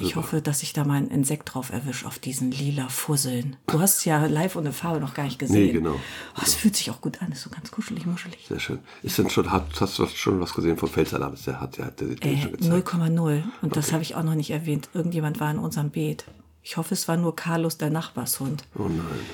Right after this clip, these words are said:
Speaker 1: Da sind so kleine Grabespuren.
Speaker 2: Ja.
Speaker 1: Also von der Tatzengröße ist es ein sehr kleiner Hund. Da ist Carlos eigentlich zu groß für.
Speaker 2: Okay.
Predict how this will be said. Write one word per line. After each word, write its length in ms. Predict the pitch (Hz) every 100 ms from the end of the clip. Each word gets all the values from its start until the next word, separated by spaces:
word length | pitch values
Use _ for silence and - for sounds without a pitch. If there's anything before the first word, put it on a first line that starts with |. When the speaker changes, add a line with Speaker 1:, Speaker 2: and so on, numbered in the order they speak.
| - -
Speaker 1:
Da 80 |
sind 220 | 160 165 -
so 80 |
kleine 340 | 160 156 156 156
Grabespuren. 960 | 139 147 180 180 - - 127 135 127 - -
Speaker 2:
Ja. 100 | - - 98 - -
Speaker 1:
Also 200 | 156 156
von 200 | 156 143
der 120 | 143
Tatzengröße 880 | 175 202 - 202 190 185 185 190 185
ist 200 | - 175
es 160 | 170
ein 160 | 165 151
sehr 160 | - 139
kleiner 460 | - 151 165 185
Hund. 200 | 202 214
Da 40 | -
ist 180 | 143 -
Carlos 380 | 151 143 143
eigentlich 360 | - 139 143 139
zu 120 | -
groß 340 | 143 139 147 -
für. 200 | 214 226
Speaker 2:
Okay. 240 | 269 90